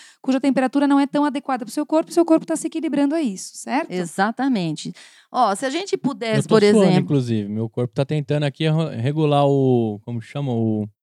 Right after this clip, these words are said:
Speaker 2: A
Speaker 1: Termostato.
Speaker 2: temperatura.
Speaker 3: O termostato,
Speaker 2: É,
Speaker 3: é.
Speaker 2: mas tá com o ar ligado. Você tá suando, não
Speaker 3: <laughs> Então
Speaker 2: sei,
Speaker 3: já
Speaker 2: porque você
Speaker 3: sei.
Speaker 2: tá no sol aí. Então, Gustavo, por exemplo, é, imagina só se você,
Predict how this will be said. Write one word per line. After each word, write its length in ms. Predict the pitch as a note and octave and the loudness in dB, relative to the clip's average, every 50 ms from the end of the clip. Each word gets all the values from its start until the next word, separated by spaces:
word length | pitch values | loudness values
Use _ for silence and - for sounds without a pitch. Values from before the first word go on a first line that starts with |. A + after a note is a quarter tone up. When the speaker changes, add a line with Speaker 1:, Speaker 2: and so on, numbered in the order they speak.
| _ _ | _ _
Speaker 2:
A 60 | _ - | _ -2
Speaker 1:
Termostato. 420 | A#3+ A#3 A3+ A#3 G#3+ F3+ - G#3 | 2 6 6 6 6 6 4 4
Speaker 2:
temperatura. 360 | G3+ F#3+ G#3+ A3+ G#3+ - G#3 | 4 4 2 0 0 0 4
Speaker 3:
O 20 | G3+ | 6
termostato, 560 | F3 E3 F3 E3 D#3+ D3+ - - D3 C#3 C4+ B3 A3+ | 6 6 6 4 2 0 -2 0 2 4 4 4 6
Speaker 2:
É, 140 | A3 A3+ A#3+ | 6 8 8
Speaker 3:
é. 60 | D4+ | 10
Speaker 2:
mas 160 | D4 C4 - | 10 8 8
tá 180 | - C4+ A#3+ B3 | 8 6 6 4
com 100 | B3 G3 | 4 0
o 40 | - | -4
ar 160 | C4 C4+ C#4 | -6 -6 -8
ligado. 560 | C#4+ F4+ F4 B3 A#3 A3 G3+ F3+ D#3 C#3+ D3+ D3 | -10 -10 -10 -8 -6 -6 -4 -4 -4 -4 -6 0
Você 240 | D#3 E3+ C#4 F#3 | 2 4 4 4
tá 160 | F3 - G#3 G3+ | 4 4 2 4
suando, 460 | G3+ - C#4+ G#3 G#3+ G#3+ - B3+ B3+ | 4 4 4 4 6 6 4 4 4
não 140 | B3+ C#4+ C4+ | 4 2 2
Speaker 3:
<laughs> 0 | |
Então 40 | |
Speaker 2:
sei, 220 | A#3 - C4 A#3+ - | 2 2 2 2 2
Speaker 3:
já 80 | F3+ | 2
Speaker 2:
porque 120 | F3+ E3+ A3 | 0 0 0
você 100 | - A#3+ | 0 0
Speaker 3:
sei. 80 | - C3+ | 0 2
Speaker 2:
tá 160 | A#3+ B3+ C4+ | 2 2 4
no 140 | C#4 C#4+ F#4 | 2 2 0
sol 420 | - - - A#3+ A3+ A3 G#3 G3 F3+ | 0 2 4 6 6 6 4 2 0
aí. 380 | F3 F3 F3+ E3+ E3+ E3+ D#3+ B3+ C4+ C#4+ - - B3+ - C4 - - - C#4+ C#4 - - C#4+ C4+ - | -2 -2 -4 -6 -6 -8 -8 -10 -12 -12 -14 -18 -18 -16 -16 -18 -2 2 2 2 4 4 2 0 2
Então, 360 | D4+ E4+ C4 C4+ A#3+ G#3+ G3+ | 0 0 0 2 2 2 2
Gustavo, 460 | G3 G3 - G#3 G3 F#3+ G3 G3+ F#3 | 0 -2 -2 -2 -2 -2 -2 -4 -4
por 160 | - - A#3 A#3+ | -2 -2 -2 0
exemplo, 720 | C4+ B3+ G#3 A3 G#3 F#3 F3 D#3 - E3+ D#3+ D#3+ D#3+ - - | -2 -2 -2 -2 -2 -2 -4 -4 -4 -2 -2 -2 -4 -4 -6
é, 720 | F#3+ F#3 F#3 F#3 F3+ F3+ F3+ F3 F3 E3+ E3+ E3 E3 E3 F3 | -4 -2 -2 0 0 0 -2 -2 -2 -2 -2 -2 -2 -2 -2
imagina 600 | A#3 C#4 C#4+ D4 C#4 B3+ A3 A3+ C#4+ D4+ D4 B3+ G#3 | 0 0 0 0 -2 -2 -4 -6 -6 -4 -4 -6 -6
só 560 | - - - - A3+ A3+ G#3 F3+ D#3 - - _ _ | -10 -8 -4 0 2 2 2 0 -2 -4 -8 _ _
se 220 | - - - G#3 | -16 -10 -8 -8
você, 1300 | F#3 G3 A3 A3 G#3+ - - - A#3 G#3+ G#3+ G#3 G#3 G3+ G3+ G3 G3 F#3+ F#3 F#3 F3 F3 F3 E3+ E3+ E3 E3 | -2 0 2 0 0 0 -2 0 2 4 4 4 4 4 4 2 2 2 2 2 2 0 0 0 -2 -4 -6